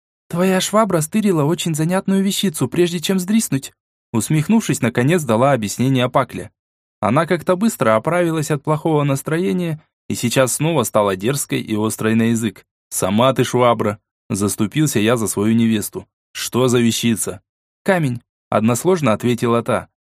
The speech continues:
"И что не так с этим камнем?" Терпеливо задал я следующий вопрос. "Мне из тебя клещами информацию тянуть?" "Не знаю, я его не видела". Пакля посмотрела мне прямо в глаза. "Метла рассказывала,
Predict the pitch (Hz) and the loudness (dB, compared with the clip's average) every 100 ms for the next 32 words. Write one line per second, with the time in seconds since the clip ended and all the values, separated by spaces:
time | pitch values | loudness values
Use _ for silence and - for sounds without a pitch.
0 | _ _ - 104 107 107 107 98 - 123 | _ _ -8 -2 0 2 0 -2 -2 0
1 | 117 - 113 120 127 123 120 117 113 113 | 0 0 0 0 -2 0 0 2 2 2
2 | 110 110 - _ _ 120 98 131 170 180 | 0 -2 -10 _ _ -4 0 0 2 2
3 | 120 139 135 123 120 156 147 92 - 104 | 2 2 2 2 0 0 -2 -2 -2 -2
4 | 101 104 90 - _ _ _ 98 104 127 | -2 -4 -6 -12 _ _ _ -2 2 2
5 | 139 113 135 139 127 120 - 147 165 160 | 2 0 0 0 0 -2 0 0 0 0
6 | - 139 143 120 - 110 123 123 101 - | 0 0 2 0 0 -2 -2 -2 -4 -8
7 | _ _ _ _ 156 156 170 160 147 135 | _ _ _ _ -2 0 0 0 0 -4
8 | _ - 123 190 190 196 190 190 165 151 | _ -6 0 0 2 2 2 0 -2 -2
9 | 139 - _ _ - 127 135 123 127 - | -2 -6 _ _ -2 -2 0 -2 -2 0
10 | 123 156 180 147 113 110 117 120 113 123 | 0 2 2 2 0 0 0 0 0 0
11 | 120 101 - _ _ 196 185 196 190 - | 0 -4 -8 _ _ -4 0 0 0 -2
12 | 208 175 151 131 | -2 0 -2 -2